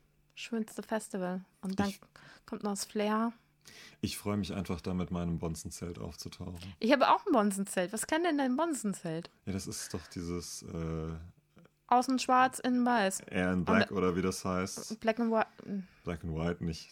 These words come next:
Speaker 2: Das ist ein Michael Jackson Song. <laughs> Genau, also von, äh,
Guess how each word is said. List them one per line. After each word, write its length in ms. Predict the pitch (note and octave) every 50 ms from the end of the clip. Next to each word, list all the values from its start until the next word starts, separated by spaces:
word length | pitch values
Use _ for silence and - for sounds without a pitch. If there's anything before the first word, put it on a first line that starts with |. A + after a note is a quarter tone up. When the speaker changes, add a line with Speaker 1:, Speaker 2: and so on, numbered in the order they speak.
| -
Speaker 2:
Das 80 | - -
ist 60 | -
ein 60 | F2+ E2
Michael 240 | E2 D#2+ D#2+ F#2 -
Jackson 300 | - E2+ D#2+ - - E2+
Song. 480 | C#2+ C#2 D2 C#2+ D2 E2 D#2+ - G2+ - _ - -
<laughs> 180 | - - - -
Genau, 240 | - F2 F2 D#2+ D#2+ - - -
also 180 | - F2 F2
von, 560 | E2+ - - - - F2+ E2+ E2 E2 E2+ E2 - - - _ -
äh, 40 | -